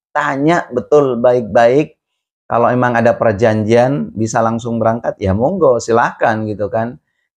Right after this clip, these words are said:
Karena banyak sekali memang anggapan dari masyarakat gitu kan. "Udahlah, yang penting sekarang itu punya uang," misalnya ya kan. "Punya uang sekitar tiga ratus juta, udah bisa berangkat."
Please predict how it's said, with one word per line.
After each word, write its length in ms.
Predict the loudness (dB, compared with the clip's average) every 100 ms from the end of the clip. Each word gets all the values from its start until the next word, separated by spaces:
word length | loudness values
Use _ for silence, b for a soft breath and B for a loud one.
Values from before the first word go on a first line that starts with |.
| -4
Karena 480 | -2 -2 -2 -4 0
banyak 400 | 0 2 -2 -2
sekali 320 | -4 -2 -2
memang 240 | -4 -6
anggapan 640 | -6 -4 0 0 0 0 2
dari 160 | 2
masyarakat 880 | 0 -4 -4 -4 -2 -4 -4 -4 -4
gitu 240 | -8 -6
kan. 320 | -2 -2 -4 -10 _ _ 0
"Udahlah, 320 | 0 2 -2
yang 160 | -6 -4
penting 400 | -4 -2 -4 -4
sekarang 400 | -2 -2 -2 -8
itu 80 |
punya 320 | -8 -6 -4 0
uang," 560 | 2 2 0 -6 -12
misalnya 400 | -10 -8 -2 0 0
ya 60 | 0
kan. 160 | -4 -8 _ _ _ _
"Punya 320 | -2 0 2
uang 240 | 2 2 0
sekitar 480 | -2 -4 0 0 0
tiga 240 | 0 2
ratus 240 | 0 -2
juta, 320 | -6 -4 -4 -6
udah 480 | -2 0 0 -2
bisa 160 | -4 -2
berangkat." 640 | 2 0 0 0 -2 -2